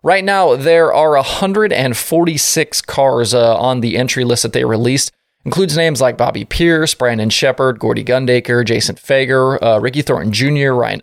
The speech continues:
Unzicker, Shannon Babb, Tanner English, Devin Moran, uh, Garrett Alberson, Hudson O'Neal, Mason Ziegler, Scott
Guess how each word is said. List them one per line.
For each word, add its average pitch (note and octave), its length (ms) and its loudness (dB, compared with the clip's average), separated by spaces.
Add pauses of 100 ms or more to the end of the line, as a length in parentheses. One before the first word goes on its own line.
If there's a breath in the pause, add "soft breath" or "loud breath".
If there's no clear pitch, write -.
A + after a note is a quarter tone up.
Unzicker, D#3+ 560 0
Shannon A2 280 -2
Babb, B2 360 2
Tanner A#2+ 240 -6
English, B2 380 0
Devin A#2 240 -2
Moran, A#2 540 0 (360)
uh, G#2 40 -6
Garrett A2 260 0
Alberson, B2 440 -2
Hudson A#2+ 320 -4
O'Neal, A2 300 0
Mason A2 360 0
Ziegler, B2+ 440 0
Scott - 300 -4